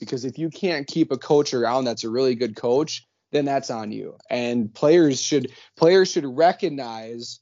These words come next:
when you're doing your research, okay, where has this coach been prior? How long has he been there prior? How long has he been with the team now? Because that was one of the questions that was hit at me when I took my first head coaching job,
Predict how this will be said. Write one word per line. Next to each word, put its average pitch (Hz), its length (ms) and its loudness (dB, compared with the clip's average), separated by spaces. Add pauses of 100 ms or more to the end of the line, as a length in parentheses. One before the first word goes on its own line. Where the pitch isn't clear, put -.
(180)
when 131 100 -12
you're 135 140 -8
doing 165 260 -2
your 156 140 -2
research, 143 480 -6
okay, 135 300 -2 (480)
where 147 260 0
has 147 240 0
this 143 160 -8
coach 139 340 -4
been 135 180 -2
prior? 104 440 -8 (100)
How 147 240 -2
long 147 280 -4
has 135 260 -12
he 139 120 -10
been 151 420 0
there 110 200 -8
prior? 73 480 -14 (100)
How 127 120 2
long 139 160 -2
has 131 120 -4
he 131 60 -4
been 135 220 0
with 139 160 0
the 131 100 0
team 127 320 -2
now? 139 320 0 (200)
Because 156 240 6
that 190 200 8
was 185 160 4
one 156 140 -2
of 143 40 -4
the 139 80 -2
questions 139 440 -4
that 139 120 -8
was 131 140 -12
hit 147 220 -10
at 120 160 -10
me 165 160 -8
when 127 140 -14
I 123 100 -10
took 131 240 -14
my 127 140 -8
first 131 280 -6
head 120 160 -8
coaching 147 400 -6
job, 110 420 -8